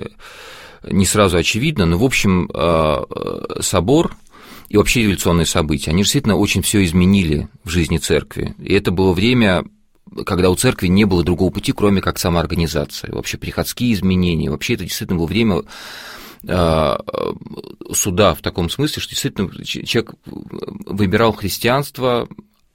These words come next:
как бы не за комфорт, не, не за успех, не за, это действительно было хри-, христианство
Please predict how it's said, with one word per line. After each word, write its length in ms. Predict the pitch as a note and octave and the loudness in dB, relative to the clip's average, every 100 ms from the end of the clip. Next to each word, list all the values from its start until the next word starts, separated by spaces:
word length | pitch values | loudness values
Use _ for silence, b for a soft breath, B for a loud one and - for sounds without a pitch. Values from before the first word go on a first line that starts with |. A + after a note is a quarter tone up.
| _ - - - | _ -20 -10 0
как 180 | G#2+ | 0
бы 100 | F#2 | 2
не 200 | F#2+ A2+ | 4 4
за 140 | G#2 G2+ | 2 2
комфорт, 600 | G#2 G2+ C3 C#3 - - | 0 0 0 0 -2 -6
не, 200 | G#2 G2+ | 0 2
не 240 | G2 G#2 G2+ | 4 4 4
за 140 | F#2+ | 2
успех, 560 | F#2+ - B2+ C3+ B2+ F#2+ | 0 0 2 2 2 0
не 240 | G2 G#2 | 2 2
за, 360 | F#2 G2 F#2+ G#2 | 2 2 2 0
это 240 | - G#2+ | -4 -2
действительно 400 | G#2 - D#3+ B2 | -2 -2 -4 -2
было 180 | G2+ G2 | -2 -2
хри-, 220 | - - | -4 -10
христианство 760 | - A2+ - B2+ C3+ - A2 | -8 -8 -4 -4 -4 -2 -2